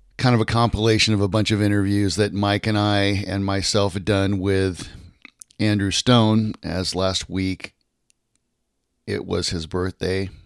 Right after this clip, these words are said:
I'm recording this on Monday, April the nineteenth, two thousand and twenty-one.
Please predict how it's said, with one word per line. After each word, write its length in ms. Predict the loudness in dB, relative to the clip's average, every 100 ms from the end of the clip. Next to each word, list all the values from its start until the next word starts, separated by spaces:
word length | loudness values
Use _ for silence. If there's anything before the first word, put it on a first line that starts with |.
| _ -6
I'm 140 | -6
recording 420 | -4 -2 0 0
this 280 | -2 -4 -4
on 480 | -6 -6 -6 -10 -14 _ _ _ _ _ _ _ _ -6
Monday, 540 | -2 -2 0 0 -2 -6 -14 _
April 260 | -6 -2 -2
the 100 | -2
nineteenth, 680 | -4 -4 -6 -4 -4 -6 -14 -20 -20 _ _ _ _ _ _ _ _ _ _ _ _ _ _ _ _
two 160 | -2 0
thousand 300 | 2 0 -2
and 80 | -4
twenty-one. 640 | -2 0 0 -2 -4